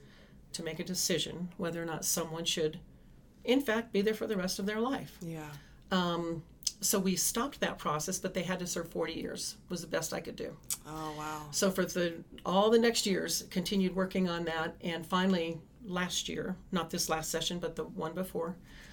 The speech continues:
Speaker 1: uh, worked with another Republican, Laura Woods, um,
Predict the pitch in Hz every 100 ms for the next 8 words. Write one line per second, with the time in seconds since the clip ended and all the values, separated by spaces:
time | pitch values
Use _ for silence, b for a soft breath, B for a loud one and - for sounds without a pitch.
0 | B - 170 175 175 180 165 175 190 190
1 | 170 160 175 170 160 170 175 170 170 170
2 | 185 180 - - - 165 160 170 170